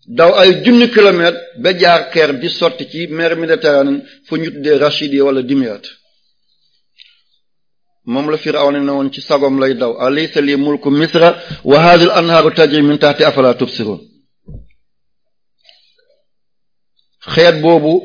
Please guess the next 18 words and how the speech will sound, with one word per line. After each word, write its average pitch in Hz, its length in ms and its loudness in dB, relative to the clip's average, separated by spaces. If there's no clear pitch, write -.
xeex 170 360 2
bari, 156 260 4
ñu 151 180 -2
jéggi 165 340 2
géej 147 200 -2
gi, 139 100 -4
moo 156 180 -2
tax 160 120 -8
ñu 165 100 -6
tuddee 147 240 -2
foofu, 143 200 -4
comme 202 220 0
ni 208 100 -2
Tariq 202 360 2
bun 180 160 0
Ziyad 160 340 2
jéggee 170 420 2
jóge 175 220 0